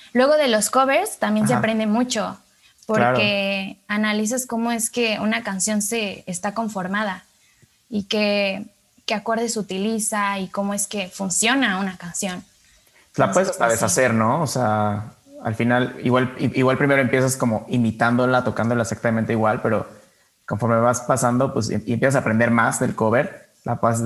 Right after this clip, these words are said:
Speaker 2: ir, como dices, ¿no? Desmenuzándola y hacer como
Speaker 1: Ujú.
Speaker 2: tu propia versión del cover, igual una, una versión más tranquila, una versión más rápida, con, con otros acordes, tal vez.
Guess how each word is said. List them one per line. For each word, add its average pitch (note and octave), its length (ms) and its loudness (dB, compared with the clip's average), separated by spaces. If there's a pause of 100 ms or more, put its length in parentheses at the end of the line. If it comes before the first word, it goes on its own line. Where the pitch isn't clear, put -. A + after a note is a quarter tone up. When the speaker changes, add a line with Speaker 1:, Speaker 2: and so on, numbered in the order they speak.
(160)
Speaker 2:
ir, A#2 160 -2
como G#2 200 0
dices, G#2+ 280 0
¿no? A2+ 140 0
Desmenuzándola A#2+ 920 0 (400)
y G#3+ 260 0
hacer B3 260 4
como C4+ 140 2
Speaker 1:
Ujú. C4+ 220 0
Speaker 2:
tu A3 40 -8
propia B2 280 0
versión A2+ 500 2
del G#2+ 160 0
cover, A#2 400 0
igual A2+ 260 0
una, A2 280 0
una A2+ 140 0
versión G#2+ 240 -2
más G#2 120 -2
tranquila, A2+ 500 0
una A2 120 0
versión G2+ 280 -2
más F#2+ 180 -4
rápida, A2 640 0
con, G2+ 200 -6 (120)
con G2+ 160 -4
otros - 220 -6
acordes, A2 440 -2
tal G2 140 -2
vez. G2 360 -4